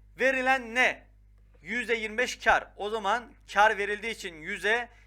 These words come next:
yirmi beş ekliyorum. Kar diyor. İstenen ne? Bak maliyet istemiyor. Maliyet isteseydi ne diyecektim?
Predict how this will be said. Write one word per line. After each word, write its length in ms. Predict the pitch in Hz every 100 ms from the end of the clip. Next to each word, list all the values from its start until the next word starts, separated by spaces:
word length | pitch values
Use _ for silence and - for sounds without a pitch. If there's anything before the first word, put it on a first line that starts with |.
| - -
yirmi 320 | 190 214 202
beş 280 | 240 247 - -
ekliyorum. 960 | 214 214 175 202 226 233 233 226 175 -
Kar 280 | 208 240 262
diyor. 340 | 247 233 190 - - - - - - -
İstenen 640 | 262 254 262 247 277 247
ne? 200 | 254 -
Bak 200 | 185 185
maliyet 440 | 160 170 190 226 202
istemiyor. 640 | - 208 233 214 160 110 - - - - -
Maliyet 560 | 147 190 208 220 226 226
isteseydi 600 | 190 226 214 214 208 190
ne 140 | 233
diyecektim? 800 | 220 185 180 - 185 214 262 262